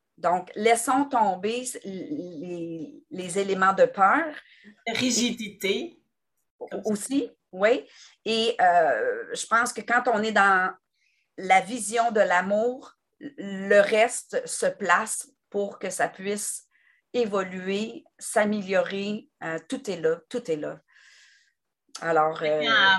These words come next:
Speaker 2: un potentiel évolutif aussi, peu importe, donc, euh.
Speaker 1: Ouais. Et ce qui est beau dans ça, c'est que je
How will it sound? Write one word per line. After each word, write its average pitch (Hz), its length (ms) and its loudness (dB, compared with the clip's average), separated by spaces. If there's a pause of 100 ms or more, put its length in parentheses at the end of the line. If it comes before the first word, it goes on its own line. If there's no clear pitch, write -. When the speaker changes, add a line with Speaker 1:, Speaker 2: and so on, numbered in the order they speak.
(120)
Speaker 2:
un - 40 0
potentiel 196 500 0
évolutif 208 720 0
aussi, 226 380 -8
peu 214 140 -6
importe, 180 520 -6
donc, 180 320 -4
euh. - 180 2 (380)
Speaker 1:
Ouais. 180 280 0 (760)
Et 277 220 8
ce 277 80 -4
qui 277 180 4
est 240 40 4
beau 262 200 4
dans 226 200 4
ça, 262 260 4
c'est 233 200 -4
que 208 240 -2
je 240 180 2